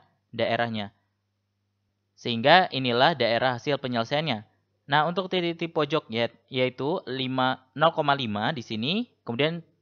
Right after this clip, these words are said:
titik potongnya, lalu di sini empat koma nol dan nol koma nol. Nah, di sini kita cari terlebih dahulu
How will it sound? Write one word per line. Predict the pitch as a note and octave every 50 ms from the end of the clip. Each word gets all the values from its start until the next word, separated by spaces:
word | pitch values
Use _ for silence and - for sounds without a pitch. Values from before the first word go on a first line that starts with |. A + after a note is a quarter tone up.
| _ -
titik | D3 C#3+ D3+ -
potongnya, | - - C#3 C3+ - C3+ C3 A#2 G#2+ G#2+ A#2 D#3+ G3+ _ _ _ _ _ _ _ _ _ -
lalu | A2 A2+ B2 D3+ E3 D3
di | C#3+ C#3
sini | - C#3+ D3 C#3+ -
empat | C3+ C#3 C3 B2+ C3+ C3 - -
koma | C3+ B2+ B2 A#2
nol | A2 A2 C3+ E3 F#3
dan | D#3+ B2+ C#3 D#3+ F3 - - A#2+
nol | A#2+ B2+ C#3+ C#3+ -
koma | - A#2+ A2 A2 A2+ A#2 C3 C#3 - _ _ _ _ _
nol. | - D3+ E3 B2+ A#2 G2+ - _ _ _ _ _ _ _ _ _ _ _ _ _ _
Nah, | - D#3 E3
di | E3 E3
sini | - F#3+ G3 G#3+ G#3
kita | G#3+ G3 - F#3 F3+
cari | - - E3+ E3 E3+ E3
terlebih | E3+ E3+ E3 D#3+ D#3+
dahulu | D#3 D#3 D3+ D3 B2 A2+ C3 D#3+ E3